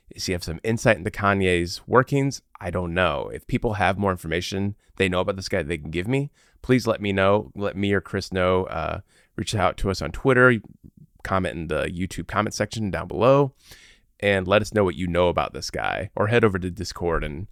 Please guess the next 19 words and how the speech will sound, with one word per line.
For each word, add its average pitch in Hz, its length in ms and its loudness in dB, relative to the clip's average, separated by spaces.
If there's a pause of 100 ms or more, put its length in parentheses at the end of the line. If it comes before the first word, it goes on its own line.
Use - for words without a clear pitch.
(280)
and - 100 -6
start 85 220 0
up - 80 -10
a - 60 -8
conversation. 87 800 -4 (640)
Um, 90 580 2
hopefully 123 280 4
we 123 100 6
can 101 120 -2
find 104 200 4
out 90 120 6
more, 95 200 6
because 85 540 -2 (400)
if - 240 -6
we're 107 140 2
getting 117 280 4
more 104 200 4
Donda 95 340 4
songs, 80 640 -4